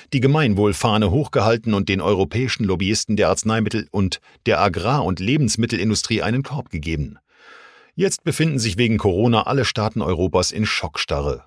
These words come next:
und die Gelegenheit für die Deregulierer und ihre Freunde in der Kommission ist günstig.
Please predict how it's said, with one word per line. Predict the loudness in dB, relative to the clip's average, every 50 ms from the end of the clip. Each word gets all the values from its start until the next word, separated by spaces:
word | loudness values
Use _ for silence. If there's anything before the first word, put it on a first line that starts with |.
| _
und | -10 -8 -6 -4
die | -2
Gelegenheit | 0 0 2 2 4 4 4 4 2
für | 2 0
die | -2 0
Deregulierer | 0 0 0 2 2 2 2 2 2 2 2 2 2 4 4 2 2 0 -4 -16 -12 -6
und | -4 -2 0 0
ihre | 2 2 2
Freunde | 0 0 -4 -2 0 0 2 2 2
in | 2 4
der | 2 2 2
Kommission | 2 0 2 2 0 0 0 0
ist | 0 -2 -4
günstig. | -4 -4 -4 -4 -6 -8 -10 -12 -14 -16 -18